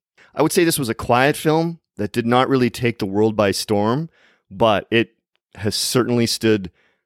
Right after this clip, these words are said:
the test of time like no other. So you and I are setting the coordinates, firing up the flux capacitor once again, and we're going to go back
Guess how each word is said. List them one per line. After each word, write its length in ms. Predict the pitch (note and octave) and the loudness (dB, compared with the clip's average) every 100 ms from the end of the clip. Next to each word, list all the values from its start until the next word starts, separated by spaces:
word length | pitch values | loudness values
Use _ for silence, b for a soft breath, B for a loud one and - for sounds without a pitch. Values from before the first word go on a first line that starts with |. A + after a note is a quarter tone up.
| - | -12
the 80 | |
test 340 | F#2+ F3+ - - | -6 -4 -4 -6
of 80 | - | -8
time 380 | G2 F2 F2 F2 _ | -6 -6 -8 -12 _
like 240 | - F#2+ | -4 -4
no 160 | F#2+ E2+ | -4 -10
other. 280 | D2+ D2+ D2+ _ _ _ _ _ _ _ | -10 -18 -20 _ _ _ _ _ _ _
So 160 | - | -8
you 180 | F#2+ - | 0 2
and 100 | G3+ | 2
I 360 | A2+ G2 F#2+ G#2+ _ | 2 -2 -4 -8 _
are 160 | - F#2 | -10 -8
setting 440 | - - A#2+ B2+ | -4 -2 0 0
the 60 | G#2+ | -4
coordinates, 600 | - - G#2 G#2+ G#2 G2+ | -8 -4 -2 0 -2 -6
firing 380 | - C3+ C3 B2 | 0 2 2 2
up 100 | A2+ | 0
the 80 | G#2+ | -2
flux 300 | - A2 - | -2 -2 -4
capacitor 500 | - A2 G2 - F#2+ | -4 0 0 0 -2
once 220 | G#2 G2+ | 0 -2
again, 260 | G2 G2+ F#2+ | 0 0 2
and 80 | |
we're 160 | G2+ A#2+ | 2 2
going 220 | A2+ A2 | 2 0
to 80 | G2 | 0
go 160 | G#2 F#2 | -2 -2
back 580 | G2 F#2+ D#2+ - - | -2 -4 -4 -10 -20